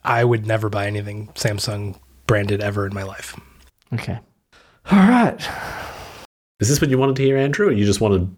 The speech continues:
Speaker 1: <laughs> This seems
Speaker 2: I
Speaker 1: like this was super helpful.
Speaker 2: I was hoping for some <laughs> small level of enabling, but no, it's okay. You are sens-, you are right.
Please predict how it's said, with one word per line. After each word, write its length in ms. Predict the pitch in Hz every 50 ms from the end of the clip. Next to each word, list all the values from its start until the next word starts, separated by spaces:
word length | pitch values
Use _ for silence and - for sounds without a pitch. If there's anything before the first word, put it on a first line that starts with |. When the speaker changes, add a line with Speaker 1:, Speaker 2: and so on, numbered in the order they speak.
| _ _ _ _ _ _ _ _
Speaker 1:
<laughs> 400 | _ _ _ _ _ _ _ -
This 260 | 240 - 254 214 -
seems 140 | - 214 -
Speaker 2:
I 60 | - -
Speaker 1:
like 140 | 240 226 180
this 180 | 175 208 175 165
was 180 | 175 165 -
super 420 | - - - 170 175 170 - 151 135
helpful. 500 | - - 135 - - - - - - -
Speaker 2:
I 100 | 185 196
was 140 | 202 202 -
hoping 340 | 175 214 226 - 359 311 247
for 160 | - - 185
some 720 | 175 - 226 165 147 156 160 170 170 170 165 165 165 160
<laughs> 0 |
small 380 | 160 - - 156 151 147 143 139
level 260 | 135 127 120 127 120
of 80 | 113
enabling, 680 | 117 117 113 104 104 107 110 120 123 135 143 143 143 139 -
but 160 | 113 - -
no, 180 | - 123 113 117
it's 180 | 113 104 - 135
okay. 300 | 127 - - 127 113 110
You 160 | 117 127 131
are 120 | 127 131
sens-, 300 | 123 - 139 131 123 -
you 140 | 151 151 165
are 120 | 208 220
right. 400 | 175 151 151 139 113 98 92 -